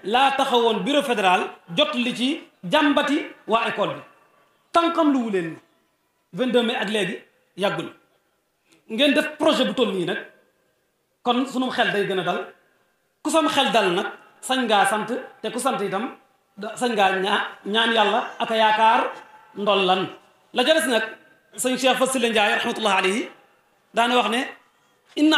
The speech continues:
azabi la shadidun", duñ fa egg ak sunu Boroom, ndax la in kafartum duñ ci dugg.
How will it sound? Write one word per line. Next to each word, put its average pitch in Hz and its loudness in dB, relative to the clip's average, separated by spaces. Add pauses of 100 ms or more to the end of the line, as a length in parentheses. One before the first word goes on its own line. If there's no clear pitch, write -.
azabi 262 2
la 254 2
shadidun", 254 0
duñ 294 2
fa 285 0
egg 320 2
ak 320 4
sunu 262 -2
Boroom, 226 2 (180)
ndax 220 -4
la 247 -2
in 247 -4
kafartum 196 -4
duñ 180 -6
ci 180 -8
dugg. 156 -8